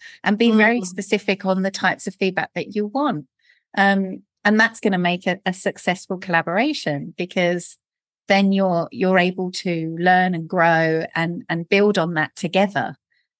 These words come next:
Speaker 1: And, and
Speaker 2: Yeah.
Speaker 1: it's a reciprocal thing.
Speaker 2: Yeah, I, I completely agree. And I really think it is one of the cornerstones to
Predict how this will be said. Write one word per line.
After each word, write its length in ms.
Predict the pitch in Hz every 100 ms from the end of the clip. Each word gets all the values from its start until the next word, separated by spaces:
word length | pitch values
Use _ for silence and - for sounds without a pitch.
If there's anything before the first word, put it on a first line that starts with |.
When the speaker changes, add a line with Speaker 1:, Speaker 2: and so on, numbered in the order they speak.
| -
Speaker 1:
And, 160 | 170
and 160 | 170 185
Speaker 2:
Yeah. 140 | 214 202
Speaker 1:
it's 80 | 190
a 40 | -
reciprocal 720 | 185 - 214 - 196 196 170
thing. 440 | - 151 135 180 - _ _ _ _
Speaker 2:
Yeah, 400 | 202 202 175 151 - _ _ _ _ _
I, 220 | 185 190
I 40 | 190
completely 580 | - 202 202 214 180 175
agree. 560 | 175 180 170 165 165 180
And 140 | 185
I 80 | 180
really 320 | 180 196 185
think 240 | 185 180
it 120 | 160 -
is 380 | 180 175 175 - _ _ _ _
one 120 | 233
of 60 | 254
the 80 | 233
cornerstones 1040 | - 214 240 262 - 170 160 160 175 -
to 460 | - 180 165 170